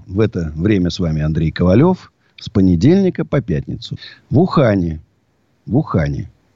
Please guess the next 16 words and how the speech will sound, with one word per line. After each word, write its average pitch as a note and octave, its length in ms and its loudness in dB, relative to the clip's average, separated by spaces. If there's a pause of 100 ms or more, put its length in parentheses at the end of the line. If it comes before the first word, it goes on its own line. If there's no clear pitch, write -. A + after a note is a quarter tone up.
восьмого B2 480 2
апреля G2 320 -2
отменили D2+ 380 -2
карантин, F#2+ 640 2
однако G2+ 400 0
напряжённость F#2+ 580 2
в D#2 40 -8
городе B2 260 2
сохраняется. C3 840 0 (580)
Малый D3 380 4
бизнес D3 440 0
недоволен B2 960 2
недостаточной F#2+ 680 -6
поддержкой C3 540 -4
от C3 100 -6
властей. B2+ 600 -4